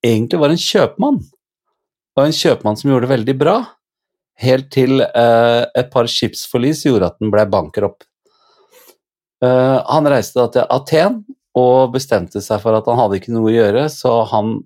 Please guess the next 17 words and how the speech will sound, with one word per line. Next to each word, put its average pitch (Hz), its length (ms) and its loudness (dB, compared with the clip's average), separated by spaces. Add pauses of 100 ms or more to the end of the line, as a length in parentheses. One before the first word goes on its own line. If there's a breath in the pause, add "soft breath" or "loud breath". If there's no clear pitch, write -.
eh, 107 260 0
gikk 117 340 -8
inn 107 180 -2
på 110 200 -4 (100)
en, 113 180 -2
eh, 113 240 -2 (680 soft breath)
en 113 140 0
bokhandler, 123 800 -2 (380)
eh, 120 340 0
og - 160 0
skulle - 180 -6
finne 95 260 -4
seg 95 180 -6
noen 110 220 -4
bøker 92 340 -4
å 123 100 0
lese 101 420 -2